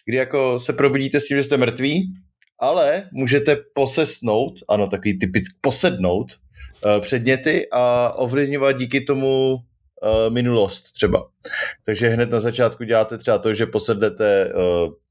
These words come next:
závoru, ta se zvedne a někomu vyrazí brokovnici z ruky v podstatě a nikoho díky tomu zachráníte. A je to hrozně cute. Eh, hrál jsem to demo, má to, vypadá to, to dobrou story a tak, je to docela často ve slevě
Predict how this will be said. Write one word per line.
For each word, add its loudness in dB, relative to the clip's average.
závoru, -2
ta 2
se -2
zvedne 0
a -2
někomu -2
vyrazí 2
brokovnici 0
z 0
ruky 0
v -20
podstatě 0
a 2
nikoho 0
díky -4
tomu 0
zachráníte. 0
A 0
je 2
to 2
hrozně 0
cute. 0
Eh, 2
hrál 2
jsem -10
to 0
demo, 0
má 0
to, -8
vypadá 2
to, -6
to 0
dobrou 0
story 0
a 0
tak, 0
je -4
to 2
docela 0
často 0
ve 2
slevě 0